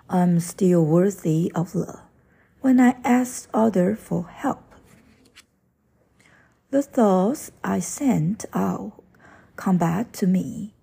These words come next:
as a expre-, experience. I know that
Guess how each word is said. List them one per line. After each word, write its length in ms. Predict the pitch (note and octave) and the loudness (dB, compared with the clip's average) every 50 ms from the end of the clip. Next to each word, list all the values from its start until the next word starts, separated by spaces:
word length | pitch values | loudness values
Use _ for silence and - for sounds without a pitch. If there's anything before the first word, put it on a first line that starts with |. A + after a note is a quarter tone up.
| _ _ _ _ _ _ _ _ _ | _ _ _ _ _ _ _ _ _
as 240 | - - A#3+ A#3 - | -2 -2 0 0 0
a 240 | - E3+ - - - - _ _ _ _ _ _ _ _ _ | -2 -2 -2 -4 -6 -14 _ _ _ _ _ _ _ _ _
expre-, 680 | - F#3 - - - - - - A#3+ B3+ B3 A#3 - - - - _ | -6 -6 -6 -6 -12 -10 -2 0 2 2 2 2 0 -4 -10 -18 _
experience. 840 | - E3+ - - - B3 A#3+ A3+ F#3 E3+ - - - F#3+ - - - - _ _ _ _ _ _ _ _ _ _ _ _ _ _ _ _ _ _ - - _ _ _ _ _ _ _ _ _ - - _ _ | -14 -14 -10 -4 0 2 4 4 2 0 -2 -4 -6 -6 -8 -12 -16 -20 _ _ _ _ _ _ _ _ _ _ _ _ _ _ _ _ _ _ -20 -20 _ _ _ _ _ _ _ _ _ -20 -20 _ _
I 100 | - G3+ | 0 2
know 300 | G3+ F#3+ F#3+ F#3+ F#3 F#3+ | 2 4 4 4 2 2
that 500 | F#3+ F#3+ A3+ A#3 - - - - - - | 2 0 0 -2 -2 -4 -10 -14 -18 -18